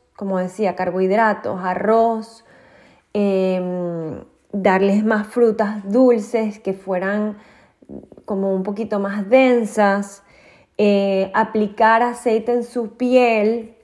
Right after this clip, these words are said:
calentita, también hacerle masajes y sobre todo a,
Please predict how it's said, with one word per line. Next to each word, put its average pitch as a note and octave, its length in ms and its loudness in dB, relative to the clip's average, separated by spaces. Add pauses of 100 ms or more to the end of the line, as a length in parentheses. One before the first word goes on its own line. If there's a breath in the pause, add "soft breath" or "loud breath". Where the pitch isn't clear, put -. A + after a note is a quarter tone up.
calentita, G3+ 1040 0
también G3+ 480 0
hacerle F#3 340 -4
masajes G3 960 0 (680 soft breath)
y C#4 640 0 (140)
sobre A3+ 400 0
todo A3+ 920 4
a, A#3+ 540 -2